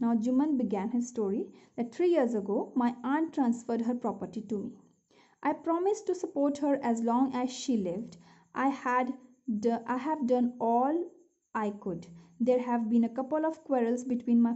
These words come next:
wife and her, but I can't stop it. Now my aunt is claiming a monthly allowance from me. This is not possible. That's all I have to say. Now,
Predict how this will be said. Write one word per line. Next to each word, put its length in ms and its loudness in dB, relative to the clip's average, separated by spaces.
wife 460 -4
and 200 -2
her, 280 -6
but 180 0
I 120 -2
can't 320 -4
stop 360 -8
it. 220 -20
Now 220 2
my 300 0
aunt 260 0
is 140 -2
claiming 640 0
a 60 0
monthly 440 0
allowance 560 -2
from 260 0
me. 180 -4
This 260 -2
is 180 -2
not 280 -4
possible. 440 -8
That's 320 -6
all 240 2
I 100 -4
have 260 -10
to 80 -16
say. 260 -18
Now, 300 2